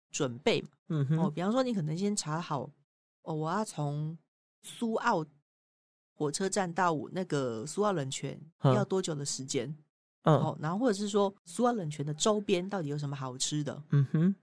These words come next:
Speaker 1: 对。那如果你完全没有规划，
Speaker 2: 从
Speaker 1: 你当然你去到屏东，讲真的，因为你对那个地方不是很熟，
Speaker 2: 对。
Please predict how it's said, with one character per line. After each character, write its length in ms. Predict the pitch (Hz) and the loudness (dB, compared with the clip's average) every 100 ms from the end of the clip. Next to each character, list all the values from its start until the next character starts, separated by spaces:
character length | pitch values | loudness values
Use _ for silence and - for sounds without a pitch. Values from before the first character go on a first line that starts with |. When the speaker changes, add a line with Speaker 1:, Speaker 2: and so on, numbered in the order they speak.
| _ | _
Speaker 1:
对。 200 | 151 - - _ _ _ - | -6 -6 -10 _ _ _ -2
那 140 | 285 | 0
如 80 | 247 | 2
果 140 | 262 208 | 2 2
你 240 | 170 147 - | 0 -4 -6
完 140 | - 185 | -2 0
全 140 | 214 | 2
没 80 | 208 | 2
有 80 | 175 | 0
规 160 | 170 | 0
划， 220 | 170 190 165 | -2 -4 -6
Speaker 2:
从 20 | |
Speaker 1:
你 80 | 139 | -4
当 160 | 190 | -2
然 220 | 170 147 | -2 -2
你 100 | 139 | -4
去 160 | 127 196 | -6 -4
到 80 | 196 | -4
屏 240 | 196 156 | -4 -6
东， 300 | 165 165 165 - | -4 -4 -6 -10
讲 240 | - 156 147 | -8 -6 -2
真 140 | 220 | -2
的， 80 | 320 | -2
因 180 | 185 240 | -4 -4
为 60 | |
你 100 | 233 | -2
对 160 | 139 202 | -2 -2
那 120 | 196 | 0
个 80 | 190 | -2
地 120 | 170 | -2
方 160 | 175 165 | -4 -4
不 140 | 151 | -4
是 80 | 160 | -2
很 160 | 143 117 | -2 0
熟， 340 | - - 135 _ | -2 -2 -6 _
Speaker 2:
对。 180 | - 139 | 4 4